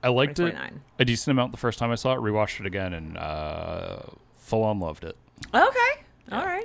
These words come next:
Speaker 3: I
Speaker 2: Good
Speaker 3: think
Speaker 2: to
Speaker 3: it's
Speaker 2: know.
Speaker 3: better than the original.
Speaker 1: Yeah, my wife says that too, and you're both wrong.
Speaker 2: Really?
Speaker 1: But, uh,
Speaker 2: Okay.
Speaker 3: The thing
Speaker 1: What are you
Speaker 3: is,
Speaker 1: gonna do?
Speaker 3: it's, it, I, I, I don't get drawn in too much by the Harrison Ford storyline and do with the Rutger Hauer one. And in twenty forty-nine, I get very invested in, like, sort of both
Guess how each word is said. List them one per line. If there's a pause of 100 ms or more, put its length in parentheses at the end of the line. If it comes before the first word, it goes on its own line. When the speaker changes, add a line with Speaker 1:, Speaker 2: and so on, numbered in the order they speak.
Speaker 3:
I
Speaker 2:
Good
Speaker 3:
think
Speaker 2:
to
Speaker 3:
it's
Speaker 2:
know.
Speaker 3:
better
than
the
original. (380)
Speaker 1:
Yeah,
my
wife
says
that
too,
and
you're
both
wrong.
Speaker 2:
Really?
Speaker 1:
But,
uh, (800)
Speaker 2:
Okay.
Speaker 3:
The
thing
Speaker 1:
What
are
you
Speaker 3:
is,
Speaker 1:
gonna
do?
Speaker 3:
it's,
it, (320)
I,
I, (220)
I
don't
get
drawn
in
too
much
by
the
Harrison
Ford
storyline
and
do
with
the
Rutger
Hauer
one.
And
in
twenty
forty-nine,
I
get
very
invested
in,
like,
sort
of
both